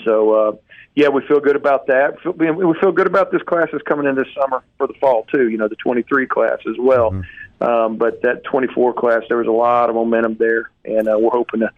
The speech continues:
Speaker 1: carry that over, and, you know, now with the twenty-five and twenty-six classes coming up, too.
Speaker 2: So,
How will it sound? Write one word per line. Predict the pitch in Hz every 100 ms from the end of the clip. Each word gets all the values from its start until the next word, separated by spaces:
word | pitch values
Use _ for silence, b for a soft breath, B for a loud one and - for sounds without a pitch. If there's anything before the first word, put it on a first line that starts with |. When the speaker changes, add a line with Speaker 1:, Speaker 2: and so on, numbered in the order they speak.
| B B B -
Speaker 1:
carry | 139 127
that | 120 120
over, | 120 117
and, | 117 120 -
you | -
know, | 113
now | 113 120
with | 113
the | 113
twenty-five | - 123 - 120 117 117
and | 110
twenty-six | - 123 117 - 113
classes | - 117 110 - -
coming | 110 107 104
up, | 107 -
too. | 113
Speaker 2:
So, | 170